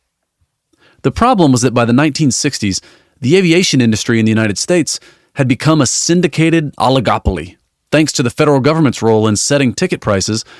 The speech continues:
and allocating specific routes to specific carriers. Now, to be fair, it wasn't like the feds had corrupted a perfectly well-functioning private market. They had, quite frankly,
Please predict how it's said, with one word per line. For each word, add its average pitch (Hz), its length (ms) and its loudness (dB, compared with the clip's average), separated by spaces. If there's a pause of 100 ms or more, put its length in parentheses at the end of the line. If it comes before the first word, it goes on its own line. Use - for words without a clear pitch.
(160)
and 117 140 0
allocating 120 520 0
specific - 440 -2
routes 143 380 0
to 110 100 -4
specific - 440 -4
carriers. - 540 -4 (1300)
Now, - 60 -6
to 95 80 -2
be 120 80 4
fair, 127 320 2 (300)
it - 80 -6
wasn't 156 280 2
like 107 140 0
the 113 80 -4
feds 135 340 -2
had 110 140 -4
corrupted 113 540 0
a 101 180 -2 (140)
perfectly 127 360 0
well-functioning 113 680 0
private 107 360 -2
market. 135 400 -4 (1000)
They 120 100 2
had, 156 240 0
quite 131 220 -2
frankly, 131 400 -2